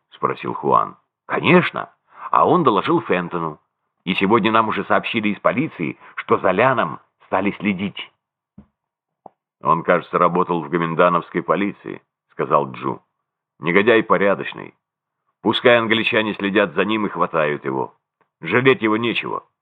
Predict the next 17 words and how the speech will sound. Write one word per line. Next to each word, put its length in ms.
Но 160
впредь 340
будь 160
осторожен. 680
Могут 440
вдруг 420
пойти 680
показания 640
на 120
какого-нибудь 580
приличного 560
человека, 680
чтобы 280
сбить 300
с 60
толку 280
следствие. 640